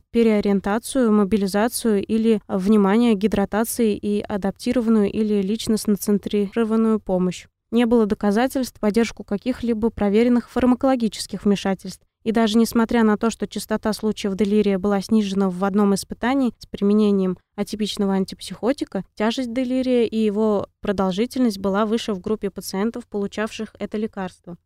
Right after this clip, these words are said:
Существенное увеличение числа клинических испытаний, включенных в этот обновленный обзор по сравнению с обзором две тысячи седьмого года, является положительным. Однако, учитывая важность этой проблемы, есть еще неудовлетворительные пробелы в доказательствах,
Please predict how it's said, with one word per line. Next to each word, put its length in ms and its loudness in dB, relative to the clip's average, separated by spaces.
Существенное 760 0
увеличение 640 0
числа 320 -4
клинических 600 -4
испытаний, 560 -2
включенных 680 -2
в 120 -6
этот 220 0
обновленный 580 2
обзор 320 -2
по 100 -10
сравнению 560 2
с 160 -8
обзором 460 -2
две 140 -4
тысячи 260 -8
седьмого 400 -2
года, 320 -2
является 400 -2
положительным. 720 0
Однако, 440 0
учитывая 520 0
важность 420 -2
этой 220 -2
проблемы, 500 2
есть 320 0
еще 300 0
неудовлетворительные 1120 0
пробелы 520 0
в 60 -8
доказательствах, 840 -4